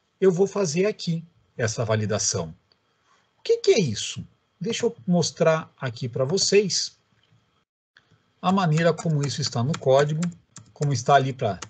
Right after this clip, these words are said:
apertar a tecla, vou ter que fazer isso aqui até chegarmos ali o final, mas o final já está bem perto.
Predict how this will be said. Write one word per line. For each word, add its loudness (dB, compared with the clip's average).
apertar 0
a -4
tecla, 0
vou -2
ter -4
que -10
fazer -2
isso 0
aqui -4
até 2
chegarmos -2
ali 0
o -6
final, 0
mas 2
o -6
final 2
já 0
está 0
bem 0
perto. 0